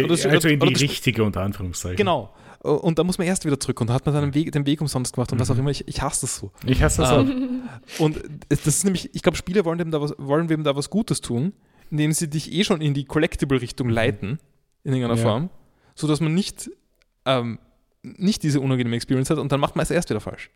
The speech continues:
Speaker 2: Ja. Ja.
Speaker 1: Also ich, und ich, deswegen halt, äh, find ich's, find ich's gut, wenn man, wenn man einfach so eine Welt so baut, dass man die Sachen,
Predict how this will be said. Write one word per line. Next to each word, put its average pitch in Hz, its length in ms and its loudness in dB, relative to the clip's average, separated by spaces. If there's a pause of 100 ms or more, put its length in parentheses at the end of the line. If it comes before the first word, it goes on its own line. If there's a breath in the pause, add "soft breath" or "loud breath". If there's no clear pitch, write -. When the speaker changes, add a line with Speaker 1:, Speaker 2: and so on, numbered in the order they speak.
Speaker 2:
Ja. 123 260 0 (680 soft breath)
Ja. 123 500 0 (800 soft breath)
Speaker 1:
Also 143 160 0 (100)
ich, - 60 -8
und 160 140 2
ich, 151 140 -4
deswegen 160 220 -2
halt, 151 240 -2
äh, - 120 -12 (1000)
find 175 180 2
ich's, - 140 -2 (380)
find 175 180 0
ich's - 80 0
gut, 196 240 0
wenn 165 80 2
man, 147 320 0
wenn 143 120 0
man 135 180 2
einfach 151 200 -4
so 156 680 -2 (240)
eine 139 160 0
Welt 135 160 0
so 160 120 -2
baut, 135 280 0
dass 135 120 -4
man 143 80 -4
die 131 80 -2
Sachen, 127 380 -6